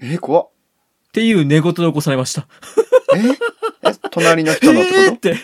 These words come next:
Speaker 2: いや、あの、カプセルホテルってあの、カプセルごとにドアがなくて、あの、カーテンなんです。
Speaker 1: はいはいはいはい。
Speaker 2: だから、あの、お向かいさんとか、お隣さんとか、下の方とか、上の方の、おならの音とか、あの、いびきとか、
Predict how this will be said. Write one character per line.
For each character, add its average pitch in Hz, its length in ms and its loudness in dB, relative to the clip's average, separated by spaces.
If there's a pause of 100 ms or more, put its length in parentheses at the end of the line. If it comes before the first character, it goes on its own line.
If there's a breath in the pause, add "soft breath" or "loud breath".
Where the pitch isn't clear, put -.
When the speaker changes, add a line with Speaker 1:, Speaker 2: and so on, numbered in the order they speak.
(540 loud breath)
Speaker 2:
い - 20 8
や、 - 80 4 (540 loud breath)
あ 185 100 0
の、 185 180 -2
カ 269 160 -4
プ 247 60 -8
セ 311 120 -2
ル 302 60 4
ホ 320 100 0
テ 254 120 -4
ル 175 60 2
っ - 40 -4
て 160 120 0
あ 156 60 4
の、 143 440 0
カ - 140 -6
プ - 80 -14
セ 247 160 -2
ル 185 140 0
ご 185 120 -2
と 185 120 -6
に 131 120 -4
ド 185 180 0
ア 180 60 2
が 127 120 0
な 139 180 -4
く - 100 -16
て、 117 220 -6
あ 113 60 -6
の、 120 180 -10 (140)
カ 285 220 0
ー - 40 -8
テ 165 100 -4
ン 123 60 -6
な 113 80 -8
ん 107 60 -12
で 101 80 -14
す。 277 240 -12 (200)
Speaker 1:
は 151 160 -8
い 127 60 -6
は 110 180 -6
い 98 40 -8
は 104 180 -6
い 104 60 -10
は 101 180 -8
い。 - 140 -16
Speaker 2:
だ 196 120 -2
か 196 100 -2
ら、 165 160 2
あ 160 60 0
の、 143 340 0 (120)
お 185 60 2
向 247 160 0
か 175 160 -2
い 139 80 -4
さ 131 140 -4
ん 123 80 -8
と 139 100 -8
か、 123 80 -4
お 127 120 0
隣 170 300 -4
さ 160 160 -4
ん 156 60 -6
と 160 80 -8
か、 123 140 -8
下 - 220 -6
の 175 140 -6
方 170 180 -6
と 160 100 -6
か、 120 100 -6
上 123 160 -2
の 135 80 -8
方 139 240 -6
の、 117 240 -4 (240 loud breath)
お 147 100 -2
な 180 120 0
ら 190 160 0
の 185 180 -2
音 180 200 -6
と 110 140 -8
か、 113 400 -4
あ 117 100 -8
の、 117 540 -4
い 151 120 2
び 214 160 -2
き - 100 -16
と 113 160 -6
か、 107 260 -6